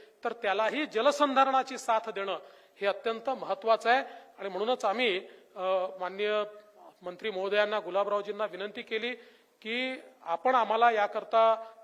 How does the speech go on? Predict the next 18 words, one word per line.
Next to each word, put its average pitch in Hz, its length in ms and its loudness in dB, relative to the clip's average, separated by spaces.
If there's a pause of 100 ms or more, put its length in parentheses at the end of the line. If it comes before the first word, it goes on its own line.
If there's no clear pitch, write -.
मदत 175 380 -4
करा, 240 380 6
निधी 185 220 -10
उपलब्ध 233 380 -8
करून 220 240 -10
द्या, 254 100 -4
आणि 269 100 -4
त्यांनी 247 320 -8
तात्काळ 214 380 8 (460)
आम्हाला 202 300 0
त्या 208 200 0
संदर्भात 214 460 2 (100)
निधी 180 220 -10
उपलब्ध 220 400 -10
करून 214 260 -10
दिला, 233 220 -2
जेणेकरून 247 560 -2 (500)
गावोगावी 233 720 6